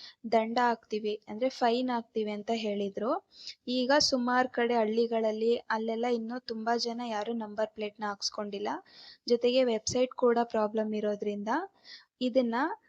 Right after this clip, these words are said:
ಸರ್ಕಾರವು ಮತ್ತೆ ಅದನ್ನ ತಿದ್ದುಪಡಿ ಮಾಡಿ ಎಲ್ಲ ವಾಹನ ಮಾಲೀಕರಿಗೆ ಸಿಹಿ ಸುದ್ದಿ ಕೊಟ್ಟಿದೆ. ಅಂದ್ರೆ, ಈ ಎಚ್ ಎಸ್ ಆರ್ ಪಿ ನಂಬರ್ ಪ್ಲೇಟ್‌ನ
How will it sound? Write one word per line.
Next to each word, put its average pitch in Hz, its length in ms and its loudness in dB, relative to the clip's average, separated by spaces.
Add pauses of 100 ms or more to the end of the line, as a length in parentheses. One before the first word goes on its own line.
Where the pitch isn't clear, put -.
(120)
ಸರ್ಕಾರವು 240 800 2 (160)
ಮತ್ತೆ 233 420 2 (200)
ಅದನ್ನ 226 300 -2
ತಿದ್ದುಪಡಿ 233 600 0
ಮಾಡಿ 214 400 2 (720)
ಎಲ್ಲ 247 300 4
ವಾಹನ 254 420 8
ಮಾಲೀಕರಿಗೆ 214 720 0
ಸಿಹಿ 240 300 -6
ಸುದ್ದಿ 220 300 -6
ಕೊಟ್ಟಿದೆ. 208 520 -6 (680)
ಅಂದ್ರೆ, 233 360 2 (260)
ಈ 262 180 -2
ಎಚ್ 240 260 0
ಎಸ್ 277 200 0
ಆರ್ 262 120 0
ಪಿ - 160 -2
ನಂಬರ್ 226 460 0
ಪ್ಲೇಟ್‌ನ 208 420 -4